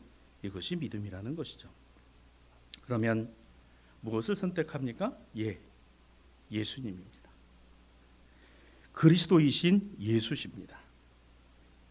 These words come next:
믿음의 선택은 곧 예수 안에 있는 예수님 안에 둔 믿음입니다.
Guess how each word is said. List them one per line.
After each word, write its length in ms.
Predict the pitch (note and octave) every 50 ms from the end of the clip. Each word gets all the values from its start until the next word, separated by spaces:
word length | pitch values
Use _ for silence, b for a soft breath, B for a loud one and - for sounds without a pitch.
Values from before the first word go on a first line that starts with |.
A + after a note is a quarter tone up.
| - - - -
믿음의 360 | C3 D3+ D#3+ G3+ G3+ G#3 G3+
선택은 720 | - F#3+ E3+ E3 E3+ D#3+ C#3 A#2 A#2+ B2 B2 B2+ C3+ C3+ - - -
곧 260 | - B2+ B2 B2+ - -
예수 380 | A#2 A#2 C3 D#3 D#3+ - F#3
안에 240 | F3+ F3+ F3+ F3 E3+
있는 460 | D#3+ D3 C#3+ D3+ D#3 D#3 D#3 D#3 - - - -
예수님 500 | G#2+ A#2 C#3 E3+ E3+ - G3+ G#3 G#3 G3
안에 220 | E3+ D#3+ D#3+ D3
둔 260 | C3+ D3+ E3 E3 B2 F#2
믿음입니다. 640 | A#2 A#2+ A2 D3+ D#3+ C#3 G2 F2+ E2 D#2+ - -